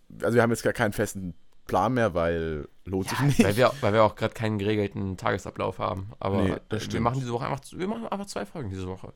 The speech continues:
Speaker 1: Ja,
Speaker 2: Was
Speaker 1: ja,
Speaker 2: soll's?
Speaker 1: machen wir so.
Speaker 2: Was soll's?
Speaker 1: Okay.
Speaker 2: Wo sind, wo sind wir denn hier? So,
Speaker 1: Ja.
Speaker 2: Prost.
Speaker 1: Dann wünsche ich den ZuhörerInnen noch einen angenehmen Tag und lasst es euch gut gehen und wir hören uns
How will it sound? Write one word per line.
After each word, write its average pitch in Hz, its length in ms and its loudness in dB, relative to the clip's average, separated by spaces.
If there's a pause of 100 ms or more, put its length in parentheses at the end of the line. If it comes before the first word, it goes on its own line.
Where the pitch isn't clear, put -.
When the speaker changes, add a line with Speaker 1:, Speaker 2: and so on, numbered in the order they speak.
(120)
Speaker 1:
Ja, 214 200 -2
Speaker 2:
Was 135 100 6
Speaker 1:
ja, 85 60 6
Speaker 2:
soll's? 87 180 0
Speaker 1:
machen 104 180 2
wir 82 100 -4
so. - 180 -12
Speaker 2:
Was - 120 -12
soll's? 156 160 4
Speaker 1:
Okay. 101 240 0
Speaker 2:
Wo 175 80 -2
sind, 175 180 -10 (140)
wo 175 140 -4
sind 180 200 -8
wir 170 60 -8
denn 110 160 -4
hier? 101 220 -8 (100)
So, 175 320 -12
Speaker 1:
Ja. 71 220 -6 (140)
Speaker 2:
Prost. 160 280 -6
Speaker 1:
Dann 104 180 2
wünsche 135 300 -2
ich - 300 -10 (300)
den 101 500 -2
ZuhörerInnen 104 880 0 (220)
noch 95 160 -4
einen 90 340 -4 (140)
angenehmen 110 560 0
Tag 123 520 -4 (360)
und 104 420 -2
lasst 87 380 -2
es - 180 -8
euch 90 220 -6
gut 98 180 -6 (140)
gehen 101 180 -4
und 101 140 -4
wir 95 100 0
hören 104 220 0
uns 85 280 -6